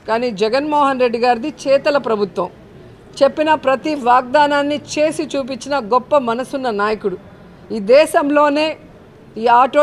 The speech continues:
డ్రైవర్లు, మ్యాక్సీ క్యాబ్, అలాగే టాక్సీ క్యాబ్ వాహనదారులకి ఎవరు కూడా ఈ విధంగా ఒక సంక్షేమ పథకాన్ని పెట్టటమో లేదా ప్రభుత్వం పెట్టిన ప్రతి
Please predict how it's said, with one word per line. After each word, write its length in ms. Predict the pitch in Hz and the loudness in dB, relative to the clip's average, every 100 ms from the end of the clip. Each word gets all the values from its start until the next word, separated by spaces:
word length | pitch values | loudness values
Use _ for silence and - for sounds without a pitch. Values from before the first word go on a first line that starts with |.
| 285 | 2
డ్రైవర్లు, 500 | 262 254 262 247 240 240 - - 185 202 | 2 2 2 0 0 -2 -8 -18 -10 0
మ్యాక్సీ 400 | 233 254 - 285 196 - - - - - - | 2 2 -2 -2 -2 -10 -20 -20 -20 -8 2
క్యాబ్, 300 | 254 254 233 262 - - - | 4 4 2 -4 -8 -10 -2
అలాగే 320 | 220 247 247 247 - | 2 2 2 0 2
టాక్సీ 340 | 233 240 - 240 262 | 2 0 -4 -6 0
క్యాబ్ 200 | 247 202 202 | 0 2 2
వాహనదారులకి 840 | 220 269 262 240 226 226 208 233 185 - - - 180 220 | 2 0 -2 0 0 -2 -4 -6 -6 -10 -20 -10 -2 2
ఎవరు 240 | 277 294 285 | 4 4 2
కూడా 160 | 269 277 240 | 2 2 2
ఈ 20 | 220 | 0
విధంగా 340 | 262 269 262 214 - | -2 2 2 2 -2
ఒక 100 | 196 214 | -8 -6
సంక్షేమ 360 | 220 233 277 277 240 | -6 -4 -2 -2 0
పథకాన్ని 420 | 226 226 247 233 233 | -2 -2 -2 -2 -2
పెట్టటమో 460 | 214 226 226 220 226 220 - - - - 202 | -4 -4 -4 -2 -2 -4 -18 -20 -20 -10 2
లేదా 200 | 262 294 285 | 4 4 2
ప్రభుత్వం 400 | 254 254 180 311 285 | 0 0 0 2 2
పెట్టిన 220 | 269 277 240 | 0 -2 -2
ప్రతి 220 | 240 302 | -2 -2